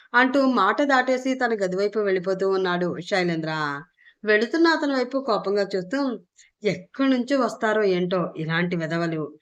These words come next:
ఇప్పటి వరకు ఈ ఈడి-, ఈడియట్ టార్చరే అనుకుంటే ఇప్పుడు కొత్తగా ఆఫీస్‌లో వాడు తగలబడ్డాడు. ఈ తింగరి మొహం దానికి ఒక్క తింగరి నవ్వు నవ్వడం తప్ప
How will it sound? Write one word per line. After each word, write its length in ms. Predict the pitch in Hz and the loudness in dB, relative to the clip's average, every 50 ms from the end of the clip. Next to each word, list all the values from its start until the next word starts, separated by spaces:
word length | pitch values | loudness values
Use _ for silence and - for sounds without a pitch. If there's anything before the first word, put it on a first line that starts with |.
| _ - _ _ _ | _ -20 _ _ _
ఇప్పటి 340 | 196 202 185 180 226 214 196 | -4 -4 -2 -2 0 0 2
వరకు 300 | 180 185 202 220 - 311 320 277 226 | 2 0 0 0 0 -2 -2 0 0
ఈ 100 | 233 226 214 208 | -2 -2 -2 0
ఈడి-, 360 | 226 254 277 294 311 302 - - - | 2 2 2 2 2 0 -2 -4 -4
ఈడియట్ 420 | 208 233 240 277 294 311 302 294 302 | -4 -2 0 2 2 2 2 0 0
టార్చరే 480 | 247 226 220 220 - 269 254 254 262 269 247 - - 185 | -2 -2 -2 0 0 0 2 4 4 2 2 0 -4 -4
అనుకుంటే 480 | 190 196 202 190 208 196 185 254 277 294 277 240 - - - _ _ _ - | -4 -4 -2 -2 -4 -2 2 2 2 2 0 -2 -6 -10 -16 _ _ _ -6
ఇప్పుడు 260 | 247 247 254 233 240 | -6 -4 -2 -2 -2
కొత్తగా 460 | 233 - 196 190 - 254 254 262 277 | 0 0 -2 0 0 -2 2 4 4
ఆఫీస్‌లో 420 | 262 220 208 226 254 247 254 262 254 | 4 4 4 2 -2 -2 0 -2 -2
వాడు 360 | 208 190 175 170 170 175 180 | 0 0 0 0 2 0 0
తగలబడ్డాడు. 720 | 175 180 160 170 185 185 185 175 170 175 165 160 160 156 151 147 - _ - - _ _ - | 0 -2 -2 -2 0 0 0 -2 -2 -2 -2 -2 -4 -4 -6 -8 -12 _ -20 -20 _ _ -2
ఈ 100 | 277 285 285 285 | -2 -2 -2 0
తింగరి 400 | - 233 220 226 247 320 370 370 | -2 -2 0 0 0 0 2 4
మొహం 260 | 330 330 330 339 311 302 | 4 4 4 4 2 2
దానికి 360 | 285 269 262 262 262 302 311 302 277 226 208 | 2 2 2 0 0 0 -2 -2 -2 -2 -2
ఒక్క 240 | 208 202 208 - 277 262 269 | -4 -6 -2 -2 -2 -2 0
తింగరి 440 | - 226 233 247 262 294 294 262 214 170 - - _ _ _ _ _ _ _ _ _ _ - | 0 0 2 2 4 4 4 4 2 0 -2 -8 _ _ _ _ _ _ _ _ _ _ -6
నవ్వు 420 | 214 226 220 226 233 226 269 320 311 | 0 2 2 2 2 2 2 4 4
నవ్వడం 460 | 285 247 233 208 202 247 247 254 247 | 6 4 2 2 2 0 0 0 0
తప్ప 280 | 247 233 208 180 180 | 0 -2 -2 -2 0